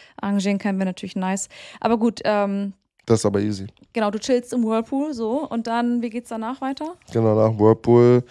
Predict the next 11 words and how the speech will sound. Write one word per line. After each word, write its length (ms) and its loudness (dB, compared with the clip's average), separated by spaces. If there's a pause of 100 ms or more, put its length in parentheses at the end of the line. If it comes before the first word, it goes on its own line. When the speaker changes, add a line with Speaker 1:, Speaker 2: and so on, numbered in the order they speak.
(800)
Speaker 2:
ähm, 880 2
ja, 220 8
dann 500 2
chill 280 4
ich, 200 2
dusche, 640 6 (480)
äh, 600 0 (320)
geh 140 4
in 60 4
die 80 0
Kabine, 760 6